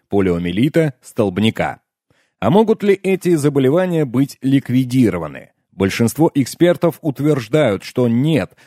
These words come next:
но сейчас прилагаются усилия в отношении ликвидации полиомиелита.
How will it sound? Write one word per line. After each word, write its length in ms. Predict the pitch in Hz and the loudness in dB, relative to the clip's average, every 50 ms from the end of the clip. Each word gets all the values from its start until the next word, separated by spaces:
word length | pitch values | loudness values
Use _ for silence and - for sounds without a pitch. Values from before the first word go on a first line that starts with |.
| _ _ | _ _
но 240 | - 90 87 85 87 | -4 -2 -2 -2 -2
сейчас 480 | - - 98 - - 170 180 160 - | -4 -8 -4 0 0 2 2 0 -2
прилагаются 720 | - - 151 156 143 131 123 120 123 135 135 131 120 - - | -4 -2 -2 0 2 2 0 2 2 2 2 2 0 0 -2
усилия 600 | 110 107 101 - - 170 185 185 175 170 160 143 | -4 -4 -4 -4 -6 -4 -2 0 0 2 2 0
в 100 | 117 107 | 0 0
отношении 580 | 110 98 - 101 95 - - 156 160 151 143 135 | -2 -2 -2 -6 -6 -4 -4 -2 0 2 2 2
ликвидации 800 | 123 117 104 - - 104 98 98 117 131 127 - - 120 120 | 2 2 0 0 -2 -4 0 0 0 0 -2 -2 -2 -2 -2
полиомиелита. 880 | 110 - - 101 101 101 98 101 104 107 107 107 101 90 - 76 69 - | -2 -2 0 0 2 2 2 2 0 0 0 0 -2 -2 -4 -8 -12 -12